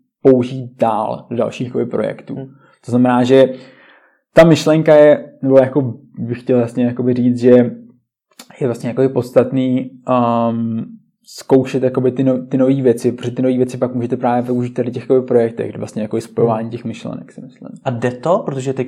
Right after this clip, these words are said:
Speaker 2: si sám řekl, že už těch projektů máš za sebou hodně. Neopakuješ už vlastně to samý, jenom trošičku jinak?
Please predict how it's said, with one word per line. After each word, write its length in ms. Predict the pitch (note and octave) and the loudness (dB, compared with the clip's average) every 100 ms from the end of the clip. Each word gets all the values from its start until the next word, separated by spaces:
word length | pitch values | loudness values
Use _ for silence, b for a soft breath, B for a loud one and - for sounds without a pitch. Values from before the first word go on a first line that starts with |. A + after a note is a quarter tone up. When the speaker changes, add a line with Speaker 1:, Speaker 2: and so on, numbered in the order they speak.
| C3+ | -8
Speaker 2:
si 140 | C3 | -8
sám 280 | - B2 B2 | -6 -4 -4
řekl, 240 | A#2+ B2+ | -6 -8
že 160 | B2 C3 | -4 -4
už 160 | B2 - | -4 -8
těch 120 | B2+ | -10
projektů 340 | B2+ B2 B2+ | -6 -6 -6
máš 160 | B2 B2 | -6 -6
za 60 | |
sebou 340 | B2 - C3+ C3+ | -8 -6 -4 -2
hodně. 340 | C3 A#2+ G#2 - B B - | -4 -6 -10 -14 B B -6
Neopakuješ 720 | C3 D3 E3 E3+ D3+ C#3+ C3+ | -2 0 0 0 0 -2 -4
už 100 | C#3 | -6
vlastně 540 | C3+ C3+ C#3+ C#3 C#3 | -4 -6 -8 -8 -8
to 100 | - | -8
samý, 460 | C#3+ - C3+ C3+ C3+ | -6 -4 -4 -2 -2
jenom 200 | C3 C3+ | -2 -4
trošičku 440 | C3 - - - C3 | -8 -12 -14 -8 -8
jinak? 220 | A2+ | -8